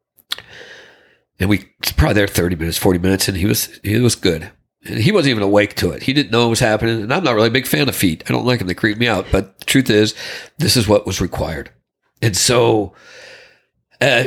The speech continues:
we started to walk out, and this lady, who I, I'd never met before, and I'd never seen her since, she gave me one of those, she pulled me aside, and she said something. She said, "You know,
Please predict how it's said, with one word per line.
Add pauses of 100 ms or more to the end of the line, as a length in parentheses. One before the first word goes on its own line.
we
started
to
walk
out,
and
this
lady, (440)
who
I, (160)
I'd
never
met
before,
and
I'd
never
seen
her
since, (500)
she
gave
me
one
of
those,
she
pulled
me
aside,
and
she
said
something.
She
said,
"You
know,